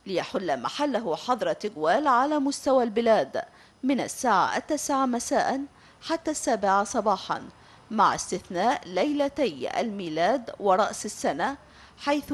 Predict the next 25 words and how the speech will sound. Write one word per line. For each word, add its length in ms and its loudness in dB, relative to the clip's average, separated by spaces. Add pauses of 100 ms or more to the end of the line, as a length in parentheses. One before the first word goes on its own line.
ستكون 640 -2
حركة 460 -2
التنقل 600 -2
متاحة. 760 -4 (480)
كما 280 6
تعود 460 6
إنجلترا 640 0
مطلع 460 4
ديسمبر 600 -2
بعد 300 2
إغلاق 440 -2
دام 400 -2
أربعة 520 2
أسابيع 760 -2
إلى 220 -2
إعادة 440 2
فتح 500 -4
المتاجر 720 0 (440)
بالتزامن 880 0 (100)
مع 280 4
برنامج 600 0
واسع 480 2
لإجراء 560 0
فحوصات 680 -2
كورونا. 600 -2